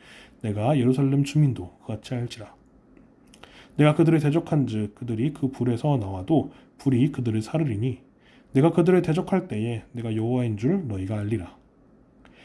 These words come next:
내가 그 땅을 황폐하게 하리니 이는 그들이 범법함이니라.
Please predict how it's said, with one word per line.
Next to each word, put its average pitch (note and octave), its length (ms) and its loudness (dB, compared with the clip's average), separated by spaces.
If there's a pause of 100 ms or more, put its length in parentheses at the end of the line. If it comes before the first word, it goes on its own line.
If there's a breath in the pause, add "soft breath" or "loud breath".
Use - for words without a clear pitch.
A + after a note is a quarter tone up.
(240 loud breath)
내가 C#3+ 180 6
그 D#3 180 0
땅을 F3+ 300 2
황폐하게 G3+ 460 2
하리니 A#2+ 520 0 (120)
이는 B2 360 -4
그들이 A#2+ 400 -4
범법함이니라. A#2 960 -4